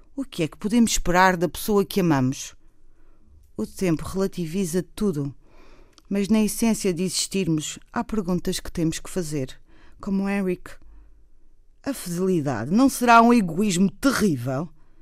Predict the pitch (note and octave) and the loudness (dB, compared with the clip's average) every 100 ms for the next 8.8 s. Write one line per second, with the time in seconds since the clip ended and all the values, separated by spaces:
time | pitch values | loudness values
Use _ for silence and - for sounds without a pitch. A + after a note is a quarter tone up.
0 | - - - - - - B3 C4+ C4+ G#3 | -20 -20 -20 -20 -20 -6 0 2 2 0
1 | F#3 C3+ C#3 F3 F3 - - D4 C3 A3+ | -6 -6 -4 -2 -4 -6 -8 -6 -4 -4
2 | G3+ E3 E3+ F3 C#3+ - A#3 C4+ C4 - | -2 -2 0 -2 -4 -4 -2 2 2 2
3 | A3 A3+ A3 D#3 D#3 - A#3+ B3 - A#2+ | -2 2 4 4 2 -2 -4 -2 -2 -4
4 | - - G#3+ G3 G3 - G#3 D#3+ - - | -4 -2 0 0 -2 -2 -2 -2 -6 -6
5 | D#3+ A#2 E3+ - - - - - - - | -6 -6 -6 -8 -10 -16 -20 -20 -20 -20
6 | - - - - - - - - _ - | -20 -20 -20 -20 -20 -20 -20 -20 _ -6
7 | F3+ F#3+ F#3 - E3+ F3+ F3+ - F3 D3 | -2 0 -2 -4 -2 0 -2 -4 -6 -2
8 | F#3 F3+ - - D#3 D#3 D#3 | 0 0 -6 -6 -6 -6 -8